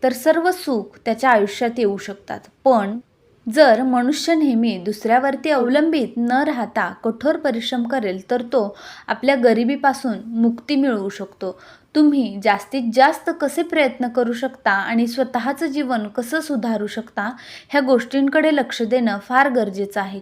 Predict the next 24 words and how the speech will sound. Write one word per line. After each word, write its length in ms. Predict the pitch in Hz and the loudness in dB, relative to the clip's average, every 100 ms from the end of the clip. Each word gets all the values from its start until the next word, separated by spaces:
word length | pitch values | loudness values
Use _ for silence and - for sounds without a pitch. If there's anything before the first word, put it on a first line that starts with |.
| - | -6
कधीकधी 600 | 202 214 214 190 202 196 | -4 -4 -4 -4 -6 -8
आपल्या 400 | - 233 240 269 | -8 -6 0 2
सर्व 340 | 311 330 349 | 4 4 4
गरजा 480 | 330 330 302 311 220 | 2 2 2 2 2
भागत 500 | 202 226 220 220 233 | 0 -4 -4 -2 -2
आहेत, 260 | 240 226 - - - - - | -2 -2 -8 -12 -20 -20 -4
म्हणून 360 | 254 311 294 226 | 4 6 6 2
आपण 360 | - 240 262 254 | 0 2 2 2
एखाद्या 380 | 240 247 254 | 0 -2 0
गोष्टीकडे 680 | 240 233 233 233 233 247 196 | 2 0 -2 -6 -2 0 0
लक्ष 260 | 202 202 208 | -2 -4 -8
देत 260 | 180 175 | -6 -8
नाही. 280 | 185 175 190 - - _ - | -12 -14 -16 -18 -20 _ -2
पण 180 | 285 285 | 0 2
जेव्हा 340 | 339 311 294 | 2 4 4
आपल्याला 480 | 175 175 220 220 226 | 2 0 0 2 2
एखादा 400 | 208 226 208 233 | 0 -4 -2 2
मोठा 440 | 240 214 - 262 | 2 0 -2 -2
धक्का 400 | 269 277 - 254 | 0 -2 2 4
बसतो, 480 | 247 240 233 208 175 | 4 2 -2 -4 -4
तेव्हा 340 | - 240 254 | -2 0 2
आपण 460 | 262 254 277 240 185 | 2 2 0 -2 -2
त्या 180 | - 226 | -4 0
गोष्टींमध्ये 880 | 240 226 - 226 233 240 220 190 | 0 0 -2 -2 0 0 0 -4